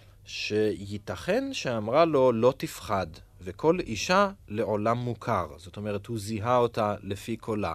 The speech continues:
אבל זה, אה, התנ"ך סותר את הגרסה הזאת, משום ששאלתו הראשונה של, אה,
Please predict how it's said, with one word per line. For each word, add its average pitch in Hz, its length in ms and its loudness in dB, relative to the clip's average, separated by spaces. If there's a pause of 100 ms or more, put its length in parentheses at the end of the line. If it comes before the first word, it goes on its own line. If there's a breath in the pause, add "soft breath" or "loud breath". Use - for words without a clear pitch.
(120)
אבל 147 240 -4
זה, 190 420 4
אה, 131 500 2
התנ"ך 131 400 -2
סותר 139 580 4
את - 140 -2
הגרסה 92 640 -2
הזאת, 180 320 0
משום 147 360 -6
ששאלתו - 1400 -2
הראשונה 147 880 2 (320 soft breath)
של, 127 440 0 (140)
אה, 101 60 -4